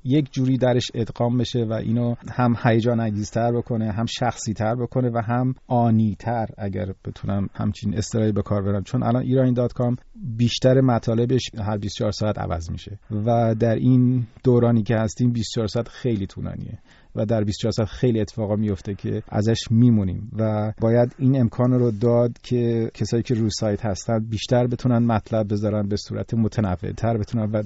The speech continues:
به صورت خیلی راحت‌تر بتونن بذارن. موانعی هست که اینا باید برداشته بشه و روونتر بشه سایت و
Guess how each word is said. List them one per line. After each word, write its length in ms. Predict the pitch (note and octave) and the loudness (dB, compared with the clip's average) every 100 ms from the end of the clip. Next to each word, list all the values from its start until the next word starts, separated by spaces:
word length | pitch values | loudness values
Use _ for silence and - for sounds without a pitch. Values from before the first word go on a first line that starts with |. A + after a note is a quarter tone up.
| A2 | -4
به 80 | |
صورت 260 | A2 - A#2+ | -6 -6 -10
خیلی 280 | - C3+ B2 | -4 -2 0
راحت‌تر 600 | A2 G#2+ G2 - G#2+ A2+ | 0 0 -2 -2 -2 -2
بتونن 360 | G2+ A2 G2 | -2 -4 -4
بذارن. 360 | F2+ F#2 - - - | -6 -8 -10 -14 -8
موانعی 600 | D#3 D#3 D3+ D3 D#3+ F3+ | 2 6 6 6 6 4
هست 240 | F3 E3+ - | 4 2 2
که 80 | |
اینا 140 | C#3+ D3 | 2 4
باید 200 | D3 C3+ | 4 4
برداشته 480 | B2 A#2+ A#2+ - C#3 | 2 2 0 -2 -2
بشه 240 | C3+ D3 | 0 0
و 100 | C3 | 2
روونتر 640 | B2 A#2+ A#2 A2+ G#2+ B2 | 2 4 2 2 0 0
بشه 260 | B2+ C3 C3 | -2 -2 -4
سایت 380 | - B2+ A#2+ A#2 | -4 -4 -4 -4
و 220 | A2+ A2+ | -6 -6